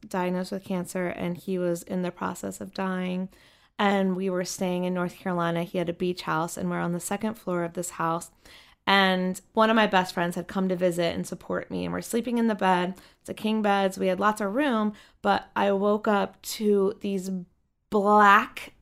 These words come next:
beings hovering over me. And I've never been so fucking scared in my life.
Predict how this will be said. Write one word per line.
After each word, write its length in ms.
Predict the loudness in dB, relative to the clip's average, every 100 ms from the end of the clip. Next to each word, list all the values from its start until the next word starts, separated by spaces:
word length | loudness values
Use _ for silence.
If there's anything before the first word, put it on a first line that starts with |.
| _ -10 -4
beings 880 | -2 0 -2 -4 -10 -14 -14 -16 -16 _ _ _ _ _
hovering 920 | -18 0 2 4 2 2 2 0 -2 -2
over 320 | -2 -2 -6
me. 280 | -8 -12 -16 -18 _ _ 0
And 120 | 2
I've 140 | 4
never 340 | 4 4 2 2
been 200 | 0 0
so 180 | -2 -4
fucking 680 | -6 -20 -4 -4 -2 -4 -4
scared 300 | -2 -2 0
in 60 |
my 100 | -2
life. 540 | -2 -2 -2 -2 -4